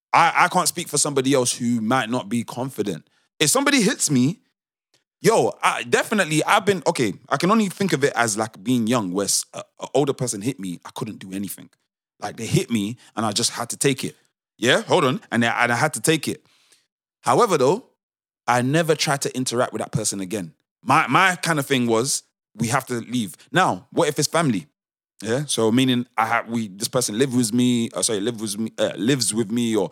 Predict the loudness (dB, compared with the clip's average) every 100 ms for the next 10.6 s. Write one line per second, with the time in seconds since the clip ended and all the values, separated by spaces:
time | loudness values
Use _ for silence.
0 | -8 -6 -4 -2 -2 -2 -4 -6 -12 _
1 | _ _ -4 0 2 4 2 2 -4 _
2 | _ _ _ _ _ _ _ _ _ _
3 | 0 4 4 2 0 0 -2 0 -2 -2
4 | 0 0 0 -2 -4 _ _ _ _ _
5 | _ _ 0 0 0 -2 2 2 2 2
6 | 2 0 -2 0 0 4 2 2 2 2
7 | 2 0 -2 -4 _ _ -2 2 2 0
8 | -4 -2 0 0 0 0 2 0 0 -2
9 | -2 0 0 0 0 0 0 -2 -4 -4
10 | -6 -8 _ 0 2 2